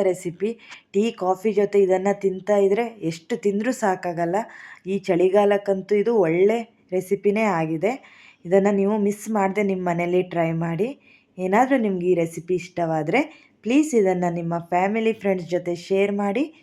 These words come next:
ಸಬ್ಸ್ಕ್ರೈಬ್ ಮಾಡ್ಕೊಳ್ಳಿ ಹಾಗೂ ಕಾಮೆಂಟ್ ಮಾಡಿ. ಆದಷ್ಟು ಬೇಗ ಇನ್ನೊಂದು ಒಳ್ಳೆ ರೆಸಿಪಿಯೊಂದಿಗೆ ನಿಮಗೆ ಸಿಗೋ ತನಕ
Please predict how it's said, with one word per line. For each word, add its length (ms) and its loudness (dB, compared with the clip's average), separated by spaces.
ಸಬ್ಸ್ಕ್ರೈಬ್ 480 0
ಮಾಡ್ಕೊಳ್ಳಿ 460 0
ಹಾಗೂ 500 -2
ಕಾಮೆಂಟ್ 500 0
ಮಾಡಿ. 400 -4
ಆದಷ್ಟು 400 2
ಬೇಗ 220 4
ಇನ್ನೊಂದು 520 2
ಒಳ್ಳೆ 280 6
ರೆಸಿಪಿಯೊಂದಿಗೆ 800 -2
ನಿಮಗೆ 340 -6
ಸಿಗೋ 320 -2
ತನಕ 360 -4